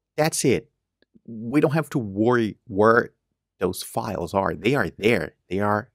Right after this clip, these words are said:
inside the note. However, when you import your notes from Evernote to Obsidian, you end up with something like this, a files folder with the files. So this is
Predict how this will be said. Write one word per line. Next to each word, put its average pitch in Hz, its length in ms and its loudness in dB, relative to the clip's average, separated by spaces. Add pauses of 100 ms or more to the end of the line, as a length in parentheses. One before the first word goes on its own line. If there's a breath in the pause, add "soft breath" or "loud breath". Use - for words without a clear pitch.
(160)
inside 90 760 -4 (220)
the 95 100 -14
note. 87 400 -6 (140)
However, 226 360 6
when 220 200 4
you 254 200 4
import 175 720 6
your 120 220 2
notes 110 640 4
from - 360 -4
Evernote 120 540 -2
to 143 260 2
Obsidian, 101 680 -4 (480 soft breath)
you 131 320 0
end 143 140 -2
up 151 180 2
with 135 400 0
something 127 380 -4
like 104 300 -6
this, - 580 2 (100)
a 90 360 2
files 95 600 -2
folder 165 640 2
with 92 500 -2 (140)
the - 80 -16
files. 107 960 2 (320)
So 95 160 -8
this 95 300 -4
is - 500 -2